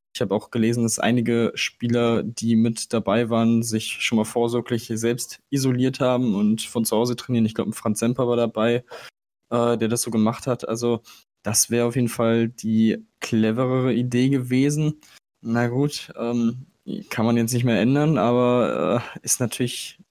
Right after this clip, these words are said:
echt, äh, auch kein wirklich gutes Bild, was da auf die Verantwortlichen fällt. Aber, ah, es ist halt irgendwie, alle wissen nicht so recht, habe ich so das Gefühl, wie sie jetzt damit umgehen. Also die Termine,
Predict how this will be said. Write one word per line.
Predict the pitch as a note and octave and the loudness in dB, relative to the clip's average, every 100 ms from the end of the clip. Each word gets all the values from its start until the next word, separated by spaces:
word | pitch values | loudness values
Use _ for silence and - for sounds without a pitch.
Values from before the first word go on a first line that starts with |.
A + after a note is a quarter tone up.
| - | -4
echt, | B2 - - - - | -4 -4 -12 -12 -4
äh, | A#2 A#2 | 0 0
auch | - A2+ - - | 0 -2 -4 -8
kein | - B2+ B2 | -4 -2 -2
wirklich | B2 B2+ | -2 -4
gutes | - B2+ - | -6 -6 -4
Bild, | - A#2+ B2 - - - - | -2 0 0 -2 -8 -10 -6
was | A#2 | -4
da | A#2 | 0
auf | G#2+ | -2
die | - A#2 A2 | 0 0 0
Verantwortlichen | A2 B2 A2+ G2+ G#2 | 0 -2 -2 -4 -6
fällt. | G#2+ E2 G#2 B2 | -6 -2 -2 -2
Aber, | - F2+ G2+ - - - _ _ _ _ _ | -4 -2 -2 -4 -16 -20 _ _ _ _ _
ah, | C3 C3+ A#2 - _ - - | -2 2 0 -2 _ -20 -10
es | - A#2 | -4 0
ist | C#3 - | 2 2
halt | B2 A#2 A2+ - - - - _ _ _ _ | 2 2 2 -2 -8 -14 -20 _ _ _ _
irgendwie, | - C3 B2+ A#2+ A2+ A2+ A2+ - _ _ _ _ | 0 0 2 2 4 2 -2 -14 _ _ _ _
alle | - C3 C#3+ C3+ C3+ | -2 0 2 0 0
wissen | C#3 C#3 | 0 2
nicht | C3 | 2
so | C3 C3 | 2 0
recht, | B2 B2+ - | 0 -2 -2
habe | B2+ | -4
ich | B2 | 0
so | B2 | 0
das | A#2 | -2
Gefühl, | - - B2+ B2 | -4 -2 0 2
wie | |
sie | A#2 A2 | 2 2
jetzt | A2+ A#2 | 2 0
damit | A2 | -2
umgehen. | - C3+ C#3 C#3+ C#3+ | 0 2 2 2 2
Also | A2+ A2 A#2 A#2+ A#2+ - - _ _ _ | 2 2 2 0 -2 -14 -20 _ _ _
die | A#2+ | -4
Termine, | - A#2+ B2 C#3+ D3+ D3 D3 D3 C#3+ | -2 0 2 4 4 4 2 0 -6